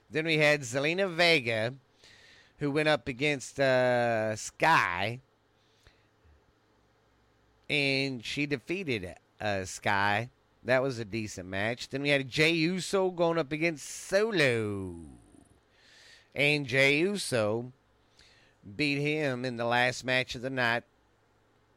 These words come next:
before their, uh, big pay-per-view on Sun-, on Saturday.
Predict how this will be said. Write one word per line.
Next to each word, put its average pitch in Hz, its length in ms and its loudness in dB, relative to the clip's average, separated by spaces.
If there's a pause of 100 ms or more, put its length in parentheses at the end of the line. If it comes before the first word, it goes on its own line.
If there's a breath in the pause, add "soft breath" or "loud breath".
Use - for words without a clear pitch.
(560)
before 127 380 -4
their, 123 280 -2
uh, 110 480 0 (920)
big 127 280 -2
pay-per-view 135 680 -4
on 160 240 -2
Sun-, 147 760 -4
on 143 220 -4
Saturday. 110 880 -4